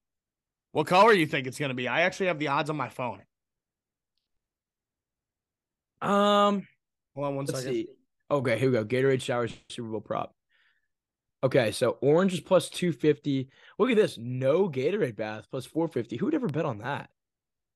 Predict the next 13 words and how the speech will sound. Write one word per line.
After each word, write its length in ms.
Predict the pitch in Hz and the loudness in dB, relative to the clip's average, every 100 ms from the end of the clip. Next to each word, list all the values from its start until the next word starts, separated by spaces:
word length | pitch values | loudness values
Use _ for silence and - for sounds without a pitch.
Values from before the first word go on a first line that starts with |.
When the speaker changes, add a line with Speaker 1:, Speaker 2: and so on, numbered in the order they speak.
| _ - | _ -6
Speaker 1:
Yeah, 160 | 139 117 | -4 -2
you're 180 | 120 | -2
boring 480 | 165 113 104 113 104 | -2 -4 -8 -8 -12
if 160 | 120 104 | -18 -18
you 60 | |
bet 180 | 110 110 | -14 -14
on 160 | 107 101 | -14 -12
that. 120 | 98 | -6
Speaker 2:
I 40 | |
guess 220 | 143 160 165 | 0 0 2
that'd 120 | 143 | 4
be 120 | 143 | 4
water? 500 | 110 98 117 190 262 | 2 -2 -2 -2 -4